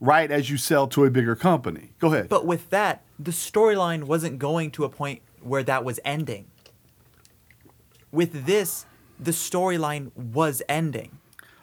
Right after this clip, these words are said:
Speaker 1: I agree that you could absolutely tell someone who fully under-, and again, I am totally conspiracy theorying right here. So it's okay if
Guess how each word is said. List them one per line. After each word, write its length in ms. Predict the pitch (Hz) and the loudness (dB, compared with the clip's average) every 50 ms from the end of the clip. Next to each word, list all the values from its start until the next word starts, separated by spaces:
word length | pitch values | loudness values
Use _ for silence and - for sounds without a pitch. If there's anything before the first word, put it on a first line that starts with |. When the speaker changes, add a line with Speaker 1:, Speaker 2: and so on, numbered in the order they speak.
| _ _ _ | _ _ _
Speaker 1:
I 160 | 120 131 143 | 2 2 2
agree 480 | 156 156 135 170 175 175 160 135 104 90 107 | 0 -2 0 2 4 4 4 4 2 -2 -2
that 240 | 131 135 123 - 143 | -2 -2 -2 -2 -4
you 180 | 147 160 147 | -6 -6 -6
could 260 | 123 - - 185 170 - | -4 0 0 0 0 2
absolutely 1040 | 139 143 156 160 - - 196 175 175 175 185 202 196 160 165 156 151 147 147 131 - - - _ _ _ _ _ _ - | 2 2 2 0 0 -2 -2 0 2 4 4 2 2 0 0 0 2 2 0 -4 -10 -14 -20 _ _ _ _ _ _ -6
tell 340 | - 190 185 180 170 151 139 | 0 2 2 4 4 2 0
someone 500 | - - - 180 160 165 165 165 160 156 | -2 -2 -2 -2 0 2 2 2 2 2
who 160 | 139 160 160 139 | 2 2 0 0
fully 440 | - - 175 175 180 180 175 175 165 | -2 -2 0 0 2 2 0 -2 -2
under-, 240 | 160 160 156 156 | -2 -2 -2 -4
and 180 | 147 160 143 131 - | -4 -6 -6 -2 -2
again, 440 | 151 143 123 - 202 165 131 117 - | -2 -2 -2 -2 0 0 0 0 0
I 200 | 117 135 165 190 | 0 0 2 2
am 1080 | 180 139 127 135 135 139 139 135 131 127 123 120 117 113 110 104 98 92 87 82 78 69 _ - _ _ _ _ _ _ _ _ _ _ _ _ _ _ _ _ _ _ | 0 -2 -4 -4 -4 -2 -2 0 0 0 0 0 -2 -2 -4 -4 -8 -10 -12 -14 -16 -18 _ -20 _ _ _ _ _ _ _ _ _ _ _ _ _ _ _ _ _ _
totally 540 | - - - 240 240 247 226 226 214 185 170 | -8 -2 2 2 4 4 4 4 4 4 2
conspiracy 560 | 123 - 151 131 - 165 156 151 139 - 135 | 0 -2 -6 -4 0 2 2 2 2 -2 -6
theorying 440 | 120 - 139 135 127 113 101 92 92 | -6 -4 -2 -2 0 0 -2 -2 -4
right 180 | 90 85 80 - | -6 -8 -8 -8
here. 240 | - 71 67 - - _ _ _ _ | -10 -12 -12 -14 -18 _ _ _ _
So 260 | - 143 131 127 123 120 | -2 0 0 0 2 0
it's 180 | 156 139 - | -2 0 2
okay 520 | 170 170 175 - - 190 185 180 170 160 143 | 2 2 2 2 0 0 2 2 2 2 2
if 240 | 127 120 - - | 2 0 -6 -14